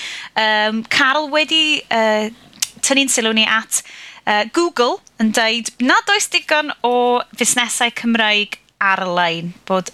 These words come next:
dim ond canran fach ohonyn nhw ar-lein. Yym, cwpl o bobl yn yr, yym, sylwadau wedi sôn bo hyn yn amlwg yn Google yn trio cael mwy o fusnes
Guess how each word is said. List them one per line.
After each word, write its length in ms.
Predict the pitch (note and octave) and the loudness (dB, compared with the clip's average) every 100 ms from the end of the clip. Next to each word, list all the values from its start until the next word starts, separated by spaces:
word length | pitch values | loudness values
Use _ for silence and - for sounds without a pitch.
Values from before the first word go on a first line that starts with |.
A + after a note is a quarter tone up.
| - | -4
dim 180 | A3+ A3 | 0 0
ond 100 | G#3+ | 0
canran 460 | - B3+ B3 A#3+ A#3 | 0 0 0 0 -2
fach 480 | G#3+ C4+ A#3 A#3 - | -4 -2 -2 -2 -2
ohonyn 320 | A3+ G3+ G3 | 0 0 0
nhw 100 | F#3+ - - - - - | -2 -4 -16 -14 -6 0
ar-lein. 540 | G3 F#3+ F#3+ F3 F#3+ G#3+ | 0 0 0 2 0 0
Yym, 240 | A3+ A3 - | -2 -2 0
cwpl 220 | F#4+ G#4 | 0 2
o 20 | |
bobl 240 | G4 F4 E4+ | 0 2 2
yn 100 | D#4 | 2
yr, 220 | D4+ D4+ C#4+ - | 2 2 0 -2
yym, 240 | C4 B3+ | 0 0
sylwadau 880 | - C#4 B3 A#3+ A3 G#3+ G3 G3+ B3 | 0 0 0 -2 0 0 0 -2 0
wedi 360 | C#4+ C#4 D4 D#4+ | 0 2 0 0
sôn 480 | - G#3+ F#3+ G#3+ A#3+ - - - | 0 0 2 0 -2 -8 -12 -2
bo 140 | A3 | 2
hyn 300 | A#3 C#4 C#4 B3+ | 2 2 0 -2
yn 60 | D4 | 0
amlwg 400 | D4 D#4 D#4+ C4+ | 0 0 0 -2
yn 80 | B3 | -2
Google 400 | C4+ A#3 A3+ A3 | -2 0 0 0
yn 80 | A3+ | 0
trio 300 | - A#3 A#3+ | 0 0 0
cael 220 | A#3+ A3+ | 0 0
mwy 220 | A3+ A3 G#3+ | 0 0 0
o 40 | |
fusnes 640 | G#3+ A3+ G3+ G3 G3+ - | 0 0 2 0 2 0